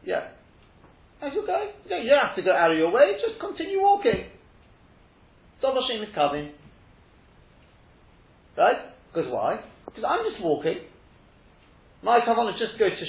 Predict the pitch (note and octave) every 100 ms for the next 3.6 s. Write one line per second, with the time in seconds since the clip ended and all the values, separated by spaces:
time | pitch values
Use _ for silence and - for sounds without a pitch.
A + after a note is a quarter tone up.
0 | - C3+ B2 - - _ _ - G#4 A4
1 | C#4+ F#3+ G#3 G3 A3 D#4+ C#4 A4 A4 B4+
2 | - C4+ C4 C4 C4 - C4+ C4+ D4 E4
3 | F4 D3 B2 D3 G#3+